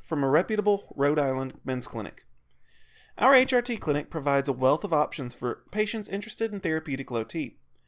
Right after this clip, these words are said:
We offer low T creams and gels for patients interested in a topical testosterone formulation. Testosterone patches are also an option,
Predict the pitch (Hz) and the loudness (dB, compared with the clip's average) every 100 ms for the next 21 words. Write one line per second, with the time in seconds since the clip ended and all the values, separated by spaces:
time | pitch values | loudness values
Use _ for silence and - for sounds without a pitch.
0 | - - - 196 220 226 202 151 143 143 | -20 -20 -6 2 4 4 4 2 2 -4
1 | - 196 208 190 160 165 139 82 - - | -4 -6 -6 -6 -2 0 0 -4 -10 -16
2 | - - 180 - 240 254 214 196 190 - | -10 -6 -4 -4 -4 -4 -4 -4 -4 -2
3 | 185 160 - 175 175 185 175 - 160 151 | -2 -2 -2 -2 -2 -6 -4 -6 -2 0
4 | 139 - 135 139 120 120 123 - 104 - | 0 0 -4 -2 -2 -2 -4 -6 -10 -16
5 | _ _ - - - 202 226 262 262 247 | _ _ -20 -20 -6 0 4 4 4 0
6 | 208 214 202 175 165 190 175 123 107 - | 0 -2 -2 0 2 2 0 -4 -4 -6
7 | 113 | -10